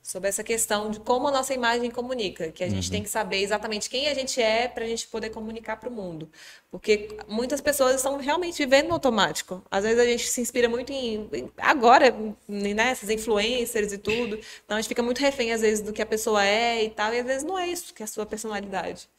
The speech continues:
Speaker 1: Então a gente tem que saber exatamente quem a gente é, o que que a gente quer transmitir, pra, pra passar até mais credibilidade, né?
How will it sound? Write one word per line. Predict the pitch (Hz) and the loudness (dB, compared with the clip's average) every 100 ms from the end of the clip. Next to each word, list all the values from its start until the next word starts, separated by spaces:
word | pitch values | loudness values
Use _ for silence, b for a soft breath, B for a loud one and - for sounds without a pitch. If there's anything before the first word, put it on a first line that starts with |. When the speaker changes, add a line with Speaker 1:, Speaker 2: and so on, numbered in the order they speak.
| B B B B | B B B B
Speaker 1:
Então | - 190 | -10 -6
a | 202 | -4
gente | 208 214 | -4 -4
tem | 220 | -4
que | 214 226 | -4 0
saber | 233 220 214 214 | 2 2 2 0
exatamente | 208 214 233 233 | 2 2 2 -2
quem | 233 | -2
a | 226 | -4
gente | 220 220 | -4 -4
é, | 226 | -4
o | |
que | 240 | -4
que | - | -6
a | |
gente | 226 220 | -6 -8
quer | - | -10
transmitir, | - 196 180 165 - 240 262 - _ _ _ _ _ - - - | -8 -8 -8 -6 -2 -2 -4 -10 _ _ _ _ _ -10 -10 -6
pra, | 196 190 196 196 196 190 180 170 185 | 2 4 6 6 4 4 4 2 -2
pra | 233 | 0
passar | 339 339 | 0 2
até | 330 330 | 2 2
mais | 339 339 | 0 0
credibilidade, | 302 - 285 233 196 202 220 | -2 0 -2 0 0 0 -2
né? | 226 | -8